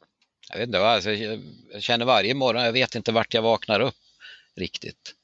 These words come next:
Jag tycker väl att det är, precis som alla andra, väldigt obehagligt egentligen.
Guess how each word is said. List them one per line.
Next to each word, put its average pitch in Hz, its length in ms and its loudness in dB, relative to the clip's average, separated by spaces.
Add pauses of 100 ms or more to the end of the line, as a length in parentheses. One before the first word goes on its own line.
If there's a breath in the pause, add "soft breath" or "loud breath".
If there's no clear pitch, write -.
(1900)
Jag - 120 -20
tycker - 360 -6
väl 90 120 -2
att 92 100 -8
det 98 100 -2
är, 95 220 0
precis 92 320 -2
som 95 120 0
alla 90 140 4
andra, 90 280 2
väldigt 92 260 -4
obehagligt 92 560 -4
egentligen. 92 360 -14